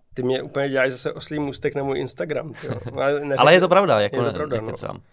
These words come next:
Speaker 1: To je takzvaný bystander fenomén, eh, kdy ty, když stojíš v hloučku lidí, tak si řekneš, tvůj mozek ti řekne, že tam je spoustu dalších lidí,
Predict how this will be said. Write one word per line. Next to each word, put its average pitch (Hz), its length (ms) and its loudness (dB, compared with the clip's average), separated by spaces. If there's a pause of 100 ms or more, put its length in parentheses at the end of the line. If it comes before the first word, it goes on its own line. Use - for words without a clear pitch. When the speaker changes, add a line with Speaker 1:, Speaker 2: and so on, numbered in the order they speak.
(280)
Speaker 1:
To 160 60 0
je 160 60 4
takzvaný 165 340 2
bystander 160 460 -2
fenomén, 165 540 -4
eh, 117 800 -4
kdy 127 460 -6 (960)
ty, 147 120 -6
když 139 180 -6
stojíš 160 260 -4
v 147 40 -4
hloučku 147 360 -4
lidí, 139 600 -6 (320)
tak - 200 -10
si 156 160 -8
řekneš, 143 760 -4 (240)
tvůj 135 160 -10
mozek 135 300 -6
ti 143 140 -12
řekne, 135 360 -8
že 139 220 -6
tam 143 200 -6
je 143 60 -6
spoustu 143 380 -12
dalších 143 380 -8
lidí, 131 460 -12